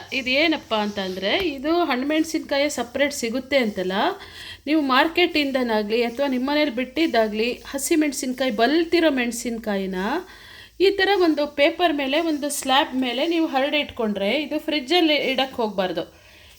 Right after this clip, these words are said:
ಏನು ಬಲ್ತಿರೋ ಈ ಹಸಿಮೆಣಸಿನ್ಕಾಯಿ,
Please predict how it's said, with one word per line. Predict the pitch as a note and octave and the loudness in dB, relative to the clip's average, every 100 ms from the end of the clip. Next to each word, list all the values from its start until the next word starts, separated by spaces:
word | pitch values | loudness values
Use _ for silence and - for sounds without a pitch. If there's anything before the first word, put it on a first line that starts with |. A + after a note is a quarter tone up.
| - | -4
ಏನು | C4 C4 B3+ B3+ | 0 2 2 2
ಬಲ್ತಿರೋ | G#3+ C4+ F4 F4+ D#4+ D4 C4+ B3+ | 2 2 4 4 4 4 2 0
ಈ | B3 A#3+ A#3 A3 G#3+ | -2 -2 -2 -2 -2
ಹಸಿಮೆಣಸಿನ್ಕಾಯಿ, | G3+ - A#3 A#3 D4 C4 B3+ A#3+ G#3+ G3+ F#3+ F3+ C#4 | -4 -8 -8 -2 -2 -2 -4 -4 -2 -2 0 0 -2